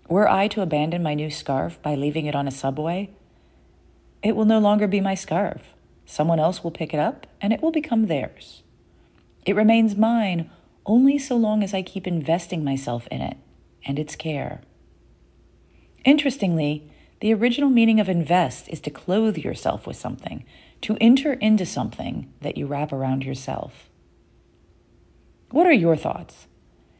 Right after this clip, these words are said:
As an S-type, is your D-type yours, or do you shy away from that sort of roundabout claiming?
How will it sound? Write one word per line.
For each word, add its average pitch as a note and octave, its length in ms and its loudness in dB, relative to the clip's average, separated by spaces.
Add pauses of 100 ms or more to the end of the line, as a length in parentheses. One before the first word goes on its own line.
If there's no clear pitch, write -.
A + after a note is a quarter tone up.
(400)
As F#3+ 140 -2
an G#3+ 180 2
S-type, G3+ 560 0
is D#3+ 160 -2
your G3 160 2
D-type E3+ 580 -2
yours, D3 880 0 (580)
or A3 100 2
do A#3 60 -2
you C4+ 180 0
shy A3+ 340 -2
away G3+ 380 0
from - 180 -8
that D3 140 -2
sort D3+ 160 -6
of C3+ 180 -6
roundabout C#3+ 560 0
claiming? C#3+ 600 -6